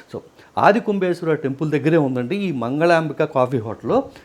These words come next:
ఏమండి, అక్కడికి వెళ్ళానండి, ఒక అరిటాకు వేసాడండి, రెండు ఇడ్లీ, వడ, దాని మీద చట్నీ, సాంబారు,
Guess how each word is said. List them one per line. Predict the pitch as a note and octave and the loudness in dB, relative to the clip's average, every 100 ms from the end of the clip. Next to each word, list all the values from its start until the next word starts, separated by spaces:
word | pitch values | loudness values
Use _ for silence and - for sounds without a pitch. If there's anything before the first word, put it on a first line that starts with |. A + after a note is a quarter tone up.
| - - | -20 -6
ఏమండి, | G#2 A2+ C#3 G#3+ | -4 -2 -2 -2
అక్కడికి | G3+ B2+ A#2 - A2 F#2+ | -4 -4 -6 -4 -6 -2
వెళ్ళానండి, | G2+ C3 C3 A#2 B2 A#3 G#3 A#2 - _ _ _ _ _ _ _ _ _ _ _ _ - - - - _ - | 0 2 0 0 2 2 2 -2 -8 _ _ _ _ _ _ _ _ _ _ _ _ -20 -20 -20 -20 _ 0
ఒక | A#2 | 2
అరిటాకు | A2 D#3 D3 | 4 4 4
వేసాడండి, | A#2 - G2+ F2+ F#2+ _ _ _ _ _ _ - - - - _ - | 0 -4 -10 -10 -16 _ _ _ _ _ _ -20 -20 -20 -20 _ -6
రెండు | A2 A2 | -4 -2
ఇడ్లీ, | G2 G2 D#3 E3+ - - - - _ _ _ - - - - - G2+ | -4 0 2 2 0 -20 -20 -20 _ _ _ -20 -20 -20 -20 -12 2
వడ, | A#2 D#3 - - - _ _ - _ _ - - _ _ _ - | 6 6 2 -14 -20 _ _ -20 _ _ -20 -20 _ _ _ 0
దాని | B2 C3+ | 2 4
మీద | C3+ F3+ D#3 A2+ A#2 _ _ _ _ - _ _ _ _ _ _ - | 4 4 4 2 -4 _ _ _ _ -20 _ _ _ _ _ _ -10
చట్నీ, | - G2 - G#3+ A3+ - _ _ _ _ - - | -4 -2 2 2 2 -10 _ _ _ _ -14 0
సాంబారు, | A2+ C#3 F3+ F3 G3 | 4 6 6 4 4